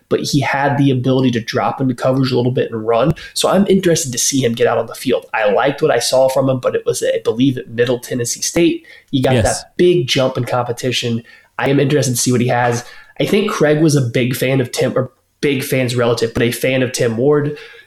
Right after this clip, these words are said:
Speaker 2: He liked Tim, he liked Tim Ward. Uh, by the way, Craig had to jump out, but, uh, he liked Tim Ward as a Spags D N. That doesn't mean he had, like, a high grade. He had, like, a very low grade on him still.
Speaker 1: Right.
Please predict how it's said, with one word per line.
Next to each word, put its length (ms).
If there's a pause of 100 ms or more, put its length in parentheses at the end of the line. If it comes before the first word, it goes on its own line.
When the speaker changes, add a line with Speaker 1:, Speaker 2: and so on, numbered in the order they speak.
(140)
Speaker 2:
He 380
liked 340
Tim, 420
he 120
liked 300
Tim 240
Ward. 240
Uh, 100
by 220
the 80
way, 100
Craig 240
had 140
to 80
jump 300
out, 280
but, 300
uh, 260
he 220
liked 420
Tim 240
Ward 540 (420)
as 280
a 100
Spags 760
D 240
N. 360
That 160
doesn't 340
mean 240
he 200
had, 220
like, 220
a 220
high 420
grade. 320
He 140
had, 180
like, 220
a 140
very 500
low 300
grade 280
on 180
him 120
still. 260
Speaker 1:
Right. 480